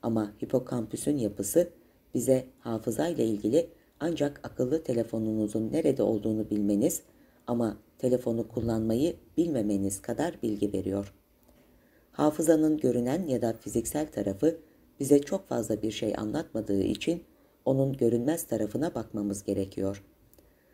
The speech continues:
Hafıza hakkında ne biliyoruz? Tonlarca şey ama hepsi de göreceli. Anıların hatırlanabildiğini ama bazen de kendi kendilerine ortaya çıktıklarını biliyoruz. Hatıralar yeteri kadar canlıysa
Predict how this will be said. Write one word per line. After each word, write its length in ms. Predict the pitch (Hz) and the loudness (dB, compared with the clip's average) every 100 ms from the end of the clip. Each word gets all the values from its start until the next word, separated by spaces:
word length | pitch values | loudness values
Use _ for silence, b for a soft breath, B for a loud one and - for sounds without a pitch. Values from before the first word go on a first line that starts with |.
| b - | b -2
Hafıza 480 | 139 139 160 202 | -2 2 0 0
hakkında 340 | 147 - 113 107 | -4 -4 -2 0
ne 240 | 110 151 | 0 0
biliyoruz? 560 | 131 101 92 117 151 - _ _ _ _ _ _ - | 0 0 0 -2 -4 -8 _ _ _ _ _ _ -2
Tonlarca 520 | 131 117 104 98 - | 0 2 0 0 -2
şey 280 | - 107 98 - | 0 -2 -2 -8
ama 260 | 117 104 107 160 | -4 -4 -2 -2
hepsi 340 | 170 - 107 | -4 -4 0
de 80 | 127 | 2
göreceli. 580 | 120 101 95 101 101 101 - _ _ _ b b b b b b b b - | 2 2 2 0 -2 -6 -14 _ _ _ b b b b b b b b 2
Anıların 460 | 175 185 185 196 | 2 4 4 2
hatırlanabildiğini 1160 | 175 147 143 143 147 147 123 110 104 98 127 - - _ | -2 -4 0 0 2 0 -2 0 0 2 0 -2 -10 _
ama 260 | 123 120 120 | -2 0 0
bazen 400 | 156 139 107 104 | 0 0 0 2
de 180 | 175 - - - | 0 -2 -18 -8
kendi 340 | 117 113 185 | -4 0 -2
kendilerine 640 | - 123 107 104 104 107 107 | -2 -4 0 0 2 2 0
ortaya 380 | 113 - 123 120 | -2 -2 -4 -4
çıktıklarını 680 | 107 - 104 107 120 202 180 | -6 -6 -6 -2 -2 0 0
biliyoruz. 500 | 113 98 95 98 - _ b b b b | 2 2 0 -6 -14 _ b b b b
Hatıralar 680 | - 131 135 139 131 131 123 | -2 -2 0 0 2 0 0
yeteri 380 | 113 107 151 - | 0 2 0 0
kadar 340 | 123 107 104 | -2 -2 -2
canlıysa 640 | 107 104 123 165 - 180 | -2 0 2 0 -2 -6